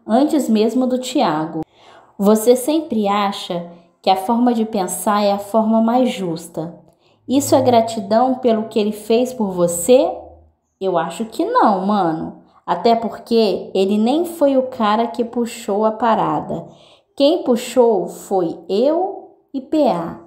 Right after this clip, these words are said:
E quem você tá tratando bem sou eu e ele. Aí o Arthur: "Mas eu não tô tratando ele mal." O Scooby:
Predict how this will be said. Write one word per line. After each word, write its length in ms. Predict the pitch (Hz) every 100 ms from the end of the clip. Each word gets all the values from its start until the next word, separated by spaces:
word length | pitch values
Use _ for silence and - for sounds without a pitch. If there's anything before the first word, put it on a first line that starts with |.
| _ _ -
E 120 | 202
quem 340 | 185 247 262 285
você 440 | 233 226 - 233
tá 160 | 226 202
tratando 640 | 190 185 185 196 196 180
bem 640 | 175 175 208 240 226 - -
sou 560 | - - 202 180 175
eu 380 | 175 214 302 -
e 200 | 277 294
ele. 520 | 196 156 156 151 156 - _ _ _ _ -
Aí 180 | 175 185
o 80 |
Arthur: 640 | 190 190 - 170 151 - - _ _ _ -
"Mas 320 | 202 196 196
eu 160 | 220 240
não 380 | 269 311 -
tô 160 | - 262
tratando 680 | 262 226 220 226 226 220 214
ele 200 | 202 208
mal." 640 | 196 156 - - - _
O 160 | 196 202
Scooby: 500 | - - 196 180 -